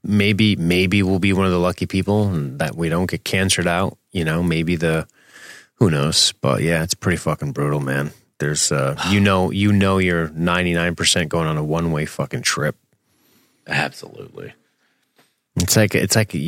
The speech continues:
Speaker 1: you know, when you think about those guys just standing there, "Okay, now they're gonna shoot muskets at us? Okay, I'll just stand
Speaker 2: <laughs>
Speaker 1: here."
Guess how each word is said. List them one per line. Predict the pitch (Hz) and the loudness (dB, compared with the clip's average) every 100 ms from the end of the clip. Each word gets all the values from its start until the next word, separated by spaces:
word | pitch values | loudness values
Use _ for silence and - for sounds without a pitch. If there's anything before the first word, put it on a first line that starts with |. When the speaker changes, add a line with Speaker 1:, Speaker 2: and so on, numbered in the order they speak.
| 85 | 0
Speaker 1:
you | 110 | 0
know, | 98 | 0
when | 78 87 | 0 -2
you | 82 | 0
think | 104 | 0
about | 82 90 | 0 0
those | 92 85 | 0 0
guys | 90 85 90 | 0 0 0
just | 85 - | 2 2
standing | - 90 87 | 2 0 0
there, | 80 | -2
"Okay, | 87 87 | -2 -2
now | 80 82 | -2 0
they're | 95 | 0
gonna | 101 98 | 2 2
shoot | - 90 | 2 0
muskets | 67 76 80 - 104 | -2 -2 -2 -2 0
at | 120 127 | 2 2
us? | 131 - - - 82 | 2 2 -2 -4 -12
Okay, | 82 76 65 65 _ - | -8 -6 -6 -8 _ -8
I'll | 85 | -2
just | 80 - | 2 4
stand | - - - - | 4 2 0 -2
Speaker 2:
<laughs> | - | -4
Speaker 1:
here." | 58 50 | -6 -6